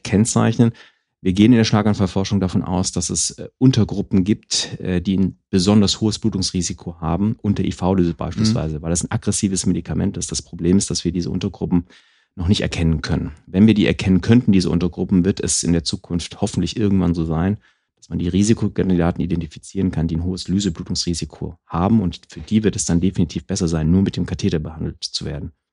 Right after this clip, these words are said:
Speaker 2: Spannend. Jetzt möchte ich zum Abschluss noch auf ein Thema kommen, was ja jetzt gerade Wellen geschlagen hat, nämlich die Frage nach der Wertigkeit bei distalen Verschlüssen. Ich weiß, dass ihr das in der Praxis ja auch sehr, äh,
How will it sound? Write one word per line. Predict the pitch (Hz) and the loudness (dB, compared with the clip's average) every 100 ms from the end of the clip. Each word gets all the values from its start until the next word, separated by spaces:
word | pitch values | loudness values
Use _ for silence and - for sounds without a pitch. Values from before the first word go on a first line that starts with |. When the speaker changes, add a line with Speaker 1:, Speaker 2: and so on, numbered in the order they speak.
| _ _ - - - - _ | _ _ -20 -20 -20 -20 _
Speaker 2:
Spannend. | - 107 95 85 - - - _ _ - | -4 -2 -2 -4 -6 -16 -20 _ _ -6
Jetzt | 104 | 2
möchte | 127 127 | 2 2
ich | |
zum | - | -2
Abschluss | 113 127 - - | 0 0 -2 0
noch | 120 | 0
auf | 110 - - | 0 -2 -2
ein | 107 139 | 0 0
Thema | - 135 131 117 | 2 2 4 4
kommen, | 113 - 120 113 | 0 -2 0 2
was | 104 - | 0 0
ja | 101 | 0
jetzt | 101 - | -2 -4
gerade | - 92 113 107 | -4 0 2 2
Wellen | 98 113 123 | 4 4 2
geschlagen | 123 - 110 113 110 | -2 -4 -2 0 0
hat, | 104 | -2
nämlich | 104 104 95 | -2 -4 -4
die | - 101 | -4 -4
Frage | - - 98 98 | -4 -2 0 0
nach | 98 98 | 0 -2
der | - 101 95 | -2 -2 0
Wertigkeit | 98 95 - 101 - | -2 -4 -4 -4 -2
bei | 98 | -2
distalen | 92 98 - 98 92 | -2 -4 -2 -2 -2
Verschlüssen. | 87 - - 101 - 90 - - - | -2 -8 -2 -2 -2 -4 -6 -14 -14
Ich | - | 0
weiß, | 101 110 | 0 2
dass | 107 | -2
ihr | - | 0
das | 107 101 | 0 0
in | 101 | -2
der | |
Praxis | 98 - 95 - 110 - | -4 -4 -6 -4 -8 -4
ja | 95 | -2
auch | 101 - - _ | -2 -10 -20 _
sehr, | 85 98 101 113 104 - _ | -8 0 4 4 0 -6 _
äh, | 95 87 87 | -4 -2 -4